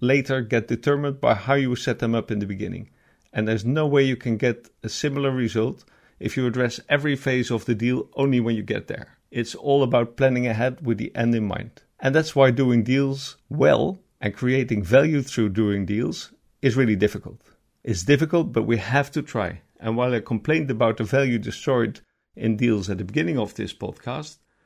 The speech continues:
there's no better way to end today than with what I would call an ode to M and A. The best description of why, despite all the challenges,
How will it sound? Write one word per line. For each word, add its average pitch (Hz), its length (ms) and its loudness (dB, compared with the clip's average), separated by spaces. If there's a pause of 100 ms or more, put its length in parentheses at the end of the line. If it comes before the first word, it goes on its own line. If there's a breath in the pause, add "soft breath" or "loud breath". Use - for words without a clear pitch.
(220)
there's 113 200 -6
no 170 140 2
better 135 360 0
way 123 220 2
to 117 180 -4
end 113 260 2
today 113 480 0 (140)
than 120 200 2
with 131 280 0
what 120 140 0
I 117 60 4
would 123 240 0
call 127 320 0
an 135 200 -2 (120)
ode 147 380 8 (240)
to - 180 -2
M 110 140 2
and 104 100 0
A. 98 240 -4 (540)
The 107 80 -4
best 156 360 2
description 123 560 -2
of 95 160 -2
why, 135 400 2 (180)
despite 123 580 -2
all 151 240 2
the 139 100 4
challenges, 120 680 2